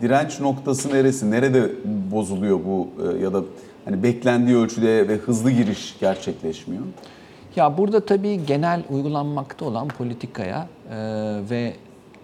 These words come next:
Speaker 2: e, olan güven ve şu anda görev başında olan üst düzey bürokratların ne de, ne kadar süre görevde kalacağı konusundaki soru işaretleri gündeme geliyor bence yabancı yatırımcıların gözünde. Yani Londra'da, New York'ta oturan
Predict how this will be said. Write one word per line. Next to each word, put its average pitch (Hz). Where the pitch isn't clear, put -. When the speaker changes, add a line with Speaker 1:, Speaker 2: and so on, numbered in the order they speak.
Speaker 2:
e, 107
olan 110
güven 107
ve 135
şu 151
anda 147
görev 131
başında 117
olan 107
üst 135
düzey 110
bürokratların 104
ne 160
de, 156
ne -
kadar 160
süre 135
görevde 127
kalacağı 110
konusundaki 101
soru 151
işaretleri 101
gündeme 90
geliyor 87
bence 87
yabancı 90
yatırımcıların 87
gözünde. 82
Yani 113
Londra'da, 117
New 120
York'ta 117
oturan 107